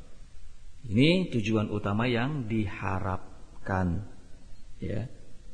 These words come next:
Wa idza da'atid daruratu wal hajatu ilal hajri falyakun thalathata ayyam fa aqall hatta yakhiffa ma fin nufus wa khairuhum alladhi yabda'u bis salam. Kemudian yang terakhir, kata Syekh,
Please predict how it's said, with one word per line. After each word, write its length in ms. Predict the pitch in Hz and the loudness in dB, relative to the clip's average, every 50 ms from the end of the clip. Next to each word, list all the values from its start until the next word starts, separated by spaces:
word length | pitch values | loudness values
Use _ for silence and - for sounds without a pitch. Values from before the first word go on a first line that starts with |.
| - - - - - - - - - - - - - - - - - - - - - - - - - - - - - - - - | -10 -8 -8 -8 -8 -10 -10 -12 -10 -10 -10 -8 -8 -10 -10 -12 -14 -12 -12 -10 -6 -6 -6 -6 -6 -10 -12 -10 -10 -2 4 8
Wa 80 | 196 | 8
idza 400 | 202 214 233 226 196 214 208 208 | 10 10 10 8 10 12 12 12
da'atid 560 | 196 226 233 233 202 202 196 - 202 170 165 151 | 12 12 10 10 10 10 6 4 2 2 6 8
daruratu 800 | 160 160 165 180 202 202 190 185 180 175 170 180 180 185 185 170 | 10 10 10 10 10 10 10 12 10 10 8 8 6 6 6 8
wal 160 | 151 143 135 | 6 6 6
hajatu 560 | 131 - 139 156 165 170 156 160 156 - 160 | 4 2 2 2 2 4 4 2 2 2 0
ilal 320 | 156 143 131 139 127 120 | 0 2 2 2 2 2
hajri 560 | 107 110 139 170 165 165 175 180 208 240 - - - - - - - - - - - | 2 2 2 2 4 4 4 4 4 0 -2 -6 -8 -10 -8 -8 -6 -8 -8 -8 -10
falyakun 640 | - - - - 120 113 117 147 170 - - 131 117 104 104 | -10 -6 0 2 2 4 4 2 2 2 2 0 0 0 0
thalathata 640 | 107 101 110 131 135 135 - 117 - - 107 - | 0 0 0 0 0 0 -2 -2 -2 -4 -6 -6
ayyam 480 | 101 107 107 104 104 98 92 98 98 - | -6 -6 -4 -4 -2 -2 -4 -4 -4 -2
fa 160 | - 135 - | 0 0 0
aqall 400 | - 117 - - - 90 92 85 - - - - - - - - - - | 0 -4 -4 -2 -2 -2 -2 -2 -4 -8 -8 -10 -10 -10 -8 -8 -6 -2
hatta 240 | - 180 180 - 127 | -2 0 0 2 2
yakhiffa 880 | 120 117 113 107 - - 165 - - - 135 127 127 131 - - - | 2 2 2 2 2 0 0 0 -2 -2 0 0 0 0 -2 -4 -2
ma 160 | 127 117 113 | 0 2 2
fin 240 | 110 - 113 107 107 | 2 0 0 0 2
nufus 560 | 98 101 - - 185 208 226 214 - - - - - | 0 0 -2 -2 0 0 0 0 0 -2 -2 -2 0
wa 80 | 123 117 | 0 0
khairuhum 480 | - - 135 131 123 113 117 113 113 | 0 0 0 0 0 0 2 2 2
alladhi 320 | 104 110 120 107 101 98 107 | 2 0 0 0 0 -2 -2
yabda'u 320 | 110 92 - 95 92 98 | -2 -2 -4 -4 -4 -4
bis 160 | 101 107 - | -2 -2 -2
salam. 320 | - - - - - - - - - - - - - | -2 -2 -2 -2 -2 -2 -2 -2 -2 -2 -2 -4 -4
Kemudian 480 | - - 175 156 143 127 131 131 127 123 | 0 2 4 4 6 8 8 8 8 6
yang 220 | 113 107 107 104 | 4 4 2 0
terakhir, 680 | 98 98 95 90 87 95 98 104 117 139 160 165 160 - | 0 0 0 0 -2 -2 -2 0 2 4 4 4 4 4
kata 240 | 131 117 - - | 0 0 0 0
Syekh, 480 | 98 - - - 117 123 156 190 - - | 0 0 -2 -2 0 0 0 0 -2 -4